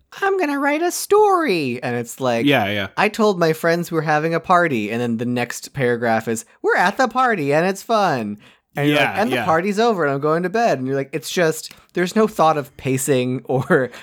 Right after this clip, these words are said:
Speaker 1: or anything. It's just, "Let me exp-, like, here's why.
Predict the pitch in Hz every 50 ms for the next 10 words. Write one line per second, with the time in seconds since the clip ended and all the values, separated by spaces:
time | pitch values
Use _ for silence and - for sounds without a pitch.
0 | - - - 156 135 127 - 135 131 135 139 139 135 139 127 123 120 - 147 -
1 | - - 156 143 135 - - - _ _ _ - 226 269 285 226 175 156 151 -
2 | - - 156 156 151 - - - - - 165 170 - - - _ _ _ _ _
3 | _ _ _ - 135 139 156 175 170 196 214 240 214 196 185 180 180 180 175